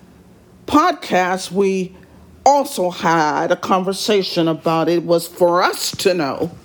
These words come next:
those who, uh,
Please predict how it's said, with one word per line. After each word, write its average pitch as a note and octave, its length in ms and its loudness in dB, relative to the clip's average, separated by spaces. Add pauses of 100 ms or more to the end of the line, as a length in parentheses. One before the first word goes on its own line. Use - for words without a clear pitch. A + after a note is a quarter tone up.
(340)
those F3 500 0
who, F3+ 320 0 (640)
uh, - 460 -2